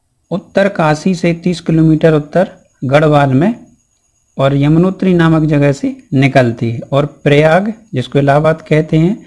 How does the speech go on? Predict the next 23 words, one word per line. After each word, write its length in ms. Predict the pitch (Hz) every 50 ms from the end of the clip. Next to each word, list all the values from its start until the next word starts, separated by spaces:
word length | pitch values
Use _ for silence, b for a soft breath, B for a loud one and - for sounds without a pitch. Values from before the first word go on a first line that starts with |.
| B B B B B B B B -
में 220 | 143 160 160 151
गंगा 380 | 151 151 156 165 165 160 156 151
में, 260 | 143 151 214 269 277 - - _ _ _ _ _ -
ए, 220 | - 156 147 147
गंगा 360 | 135 139 139 147 151 147 135 123
से 220 | - 156 202 254 - - - _ _ _ _ _ -
मिल 260 | 139 143 147 139 127
जाती 380 | 123 120 110 110 - - 117 110
है 160 | 131 - - _ _ _ 147
यमुना 340 | 131 127 131 135 139 147 151
नदी। 280 | 160 160 151 160 208 220 b b b b b b b -
और 160 | 151 143 143 143
यो 280 | 135 135 151 151 156 151
यमुना 480 | 143 135 131 135 143 147 156 165 170 190 220 214 - - _ -
का 140 | - 170 - - - -
उद्गम 400 | 151 135 147 147 170 185 196 190
स्थान 440 | 165 - - - 147 131 117 113 131 - - _ _ _ _ _ _ _ _ _ _ _ _ _ -
हिमालय 520 | - 143 143 143 147 156 170 180 185 185
के 180 | 185 - 170 175 220 240 - - _ _ -
हिमाच्छादित 840 | 143 147 151 151 151 147 - - - 160 165 156 156 185 226 233 - - _ _ _ _ _ _ _ _ _ _ _ _ _ _ _ _ _ _ -
शृंग 420 | - - 165 180 175 175 165 139 120 113 117 226 - - _ _ -
बंदरपुंज, 800 | 123 127 135 143 151 165 175 180 170 175 175 175 185 190 185 - - _ _ _ _ _ _ -
ऊंचाई 500 | 151 151 151 147 170 170 175 180 220